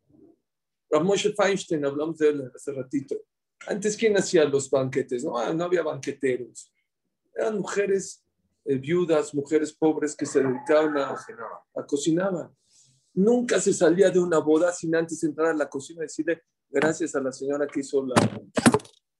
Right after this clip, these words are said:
Hay gente que a su esposa la tiene enfrente de él y no le sabe agradecer.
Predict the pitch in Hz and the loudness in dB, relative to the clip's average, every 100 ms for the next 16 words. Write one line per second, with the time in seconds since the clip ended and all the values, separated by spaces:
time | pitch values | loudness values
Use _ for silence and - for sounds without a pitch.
0 | _ _ _ _ - 139 202 214 175 156 | _ _ _ _ -8 0 0 2 2 2
1 | 147 - 170 - 214 220 202 180 202 202 | 0 0 -2 4 4 4 2 2 -2 -4
2 | 175 208 202 196 185 202 190 185 185 185 | -4 -4 -4 -4 -4 -4 -4 -8 -2 0
3 | 185 180 160 151 139 180 190 | 2 2 0 -2 -2 -2 -2